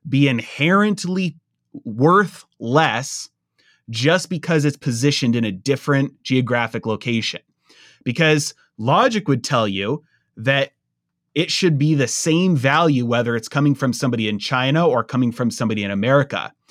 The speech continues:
And so a lot of this goes back decades from this push towards globalization that has been on the backs of easy money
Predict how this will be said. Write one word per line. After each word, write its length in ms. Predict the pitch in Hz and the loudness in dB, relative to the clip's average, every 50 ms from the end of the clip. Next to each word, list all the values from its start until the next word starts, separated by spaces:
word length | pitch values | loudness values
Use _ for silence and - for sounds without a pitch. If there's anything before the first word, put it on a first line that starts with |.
| - - - - - - - | -20 -20 -20 -20 -20 -10 -6
And 140 | - 127 127 | -4 -2 -2
so 280 | - - 160 151 156 - | 0 2 4 4 4 4
a 80 | 131 131 | 2 2
lot 300 | 127 143 156 180 202 214 | 2 2 4 4 4 2
of 40 | |
this 140 | 202 185 151 | 2 0 0
goes 300 | - 170 156 151 147 131 | 0 2 2 2 2 0
back 360 | 120 131 127 123 120 - _ | 0 -2 -2 -2 -2 -4 _
decades 600 | - 147 170 208 214 - 135 113 113 131 135 - | -2 0 0 0 0 -2 -2 -2 -2 -2 -4 -8
from 420 | - - - 131 120 120 120 117 117 - _ | -8 -4 -2 -2 0 0 0 0 -2 -2 _
this 320 | 113 117 120 113 - - - _ _ _ | -10 -8 -8 -8 -8 -12 -14 _ _ _
push 280 | - - 175 202 - - | -2 0 0 0 -2 -4
towards 280 | - - 160 151 131 | -2 0 0 0 0
globalization 840 | 110 113 127 135 139 135 131 123 113 107 120 131 151 147 - - 127 | 0 0 2 2 2 2 0 0 0 0 2 2 2 2 2 -2 -2
that 100 | 123 117 | -2 -2
has 120 | 113 104 | -4 -6
been 240 | 104 107 123 131 143 | -6 -4 -2 0 2
on 100 | 147 151 | 2 2
the 100 | 143 117 | 2 0
backs 520 | 101 - 120 117 127 147 - - - - | -2 -4 -2 0 0 0 -2 -2 -4 -6
of 120 | 139 120 - - | -6 -6 -6 -8
easy 400 | - 127 139 151 151 131 131 123 | -6 -4 -2 -2 0 0 0 2
money 440 | 113 117 143 160 147 120 107 107 | 2 2 4 2 2 0 -2 -4